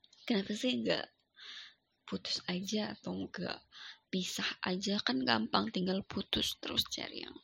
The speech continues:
lain, terus bisa, eh, bebas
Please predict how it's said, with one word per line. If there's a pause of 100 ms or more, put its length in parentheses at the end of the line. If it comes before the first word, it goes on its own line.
lain, (240)
terus
bisa, (1600)
eh, (200)
bebas